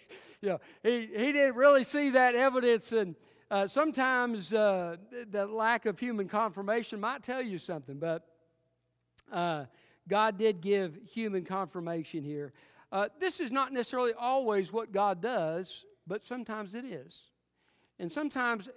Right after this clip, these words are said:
I think God in his mercy knows when we're struggling and we need some extra confirmation. This was such a radical departure from what they were used to. They needed some real confirmation here.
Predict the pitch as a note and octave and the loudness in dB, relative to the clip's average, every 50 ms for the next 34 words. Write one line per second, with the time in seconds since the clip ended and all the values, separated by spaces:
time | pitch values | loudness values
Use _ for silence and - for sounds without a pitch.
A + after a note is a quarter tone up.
0 | B3+ A#3+ - B3+ A#3+ - F4+ F4 A#3+ A#3 F#3+ A3 A#3 B3 C4+ B3 A#3 G#3 G3+ G3+ | -18 -12 -6 -6 -4 -2 -4 -6 -6 -2 0 0 2 2 0 0 0 0 0 0
1 | F#3 E3 F#3 F#3 G3 G#3+ G#3+ G3 - - F3+ D#3+ D#3 D#3 E3 F3+ F#3+ G3 G#3 G#3 | -2 -4 -6 -4 -4 -4 -4 -6 -8 -10 -10 -8 -8 -6 -6 -6 -6 -6 -6 -8
2 | G#3 G3 E3 - - - _ _ _ _ _ _ _ _ _ _ _ _ _ F3+ | -10 -10 -12 -16 -20 -20 _ _ _ _ _ _ _ _ _ _ _ _ _ -4
3 | F#3 F#3 F3 D#3+ D#3+ C#3+ - - _ F#3+ F#3 F3+ F#3 E3+ F3+ F3 F3+ F3+ F3+ E3 | -4 -4 -4 -6 -6 -10 -14 -12 _ -2 -2 -2 -2 -4 -6 -6 -6 -8 -8 -8
4 | D#3 D3+ D3+ D#3 D#3+ E3 F3 F3+ D3+ - D#3+ D#3 D#3 D#3+ - - - D#3 - D#3 | -8 -8 -8 -8 -6 -6 -8 -8 -8 -12 -12 -10 -10 -12 -12 -16 -20 -16 -12 -10
5 | D#3 D#3 C#3+ - D3+ C#3+ C#3+ D3 D3+ - - E3 D3+ D3+ _ _ _ _ _ _ | -12 -12 -12 -12 -12 -12 -10 -12 -14 -14 -16 -18 -18 -20 _ _ _ _ _ _
6 | _ _ _ G3+ C4+ B3 - B3 G#3+ - - A3 F#3 - F3+ D#3+ E3+ F3+ F#3 F#3 | _ _ _ -6 -6 -6 -4 -6 -6 -4 -6 -8 -6 -6 -6 -2 0 0 0 -2
7 | F3 - F3 D#3+ D3+ C#3+ - D#3 F3+ F3 - - F3+ - E3+ D#3 D3+ D#3+ D3 - | -4 -6 -8 -10 -10 -10 -8 -8 -8 -8 -8 -12 -14 -12 -12 -10 -10 -10 -8 -8
8 | E3+ D#3 D3 D3 D3 D#3+ E3 D3+ - - D#3+ C#3+ C3 F3 G#3 A3 F#3+ F#3+ F#3 E3+ | -8 -8 -8 -10 -10 -10 -12 -12 -10 -12 -12 -10 -8 -8 -8 -6 -8 -10 -8 -8
9 | E3 - - D#3 C#3+ C#3+ D#3 E3 D#3+ - E3 D#3 D3 - - C#3+ C3+ C#3+ D3+ D3 | -10 -10 -10 -14 -12 -10 -10 -10 -12 -12 -12 -12 -12 -12 -12 -12 -12 -10 -12 -12
10 | - - C#3 A#2+ A#2 C3 C3 C3+ C3 | -14 -14 -16 -16 -16 -16 -16 -18 -20